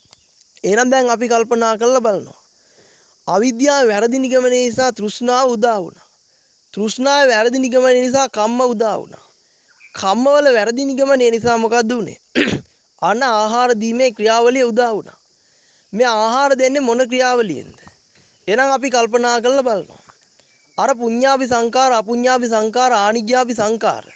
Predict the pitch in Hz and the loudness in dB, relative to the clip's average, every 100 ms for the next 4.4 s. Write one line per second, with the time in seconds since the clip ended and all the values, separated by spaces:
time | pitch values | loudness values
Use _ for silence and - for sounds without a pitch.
0 | _ _ _ _ _ 196 220 247 233 277 | _ _ _ _ _ -2 0 0 0 0
1 | 277 240 214 202 - _ _ _ _ _ | 0 0 -2 -4 -10 _ _ _ _ _
2 | _ - 196 220 277 277 277 269 214 208 | _ -10 -4 -2 0 2 0 0 -2 -2
3 | 254 269 269 240 214 233 220 233 220 233 | 0 0 0 0 0 -2 0 0 0 -4
4 | 220 160 - - | -6 -8 -12 -20